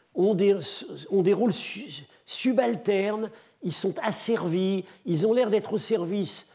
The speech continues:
de la divinité Nana ou bien au service du héros principal. Mais à côté de ça, il y a des démons qui sont des démons, des démons guerriers, qui sont en fait exactement comme des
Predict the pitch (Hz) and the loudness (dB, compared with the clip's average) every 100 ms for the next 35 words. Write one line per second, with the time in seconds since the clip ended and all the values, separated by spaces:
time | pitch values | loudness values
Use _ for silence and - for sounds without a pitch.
0 | _ - 127 180 202 190 151 160 170 160 | _ -16 -2 4 4 4 0 0 2 0
1 | 156 - 202 214 202 160 160 160 175 208 | -2 0 0 2 0 0 -2 -4 -6 -6
2 | 220 226 190 160 214 208 - 190 156 185 | -6 -2 -2 0 2 2 0 -4 -4 -4
3 | 208 - - - _ 135 175 180 180 196 | -4 -6 -10 -20 _ -4 4 4 4 0
4 | 165 - 131 120 92 - - - - 147 | -4 -6 -8 -10 -14 -16 -20 -20 -2 0
5 | 208 220 240 262 202 - - 156 202 - | 0 0 0 0 -2 -4 -10 -10 -10 -4
6 | 151 220 214 160 170 160 220 - 151 165 | 0 2 2 2 2 2 -2 -6 -8 -6
7 | 147 131 156 143 147 135 139 147 139 135 | -4 -2 -2 -2 -6 -6 -4 -4 -4 -4
8 | 139 208 127 127 143 - _ _ _ _ | -4 -4 -4 -8 -8 -12 _ _ _ _
9 | _ _ - - 254 220 226 196 233 208 | _ _ -14 -6 -4 0 -2 0 -2 -2
10 | - 175 180 240 - 220 196 175 - 240 | -4 -4 -2 -4 0 2 2 2 2 2
11 | 202 151 175 165 156 151 | 2 2 4 4 0 -4